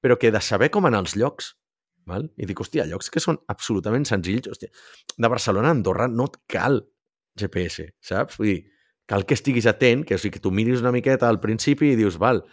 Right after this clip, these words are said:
saps? He d'anar fins aquí, doncs he d'agafar la dos, girar cap a direcció Guissona, arribar a Ponts i després, eh, o, o, o per, per, hi ha tres o quatre camins, no? I després tirar tot recte cap a la Seu i arribar, arribar a Andorra." No et cal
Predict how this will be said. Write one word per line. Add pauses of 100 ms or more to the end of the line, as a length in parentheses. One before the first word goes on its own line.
(200)
saps? (220)
He
d'anar
fins
aquí, (180)
doncs
he
d'agafar
la
dos, (260)
girar
cap
a
direcció
Guissona,
arribar
a
Ponts
i
després,
eh,
o,
o, (100)
o
per,
per, (180)
hi
ha
tres
o
quatre
camins,
no? (300)
I
després
tirar
tot
recte
cap
a
la
Seu
i
arribar,
arribar
a
Andorra." (360)
No
et
cal